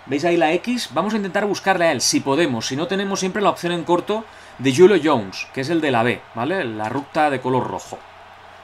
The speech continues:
Pero vamos a intentar buscar, si la defensa nos protege bien. Ahí está.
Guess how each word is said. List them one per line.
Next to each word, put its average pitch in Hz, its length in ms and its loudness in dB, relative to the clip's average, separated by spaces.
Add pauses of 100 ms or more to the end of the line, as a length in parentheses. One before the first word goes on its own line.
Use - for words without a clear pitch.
(140)
Pero 135 120 2
vamos 233 120 4
a 254 40 4
intentar 226 300 4
buscar, 196 580 2
si - 200 -6
la 143 120 6
defensa 196 320 0
nos 185 120 0
protege 160 380 -4
bien. 214 360 0
Ahí 160 180 0
está. 202 420 2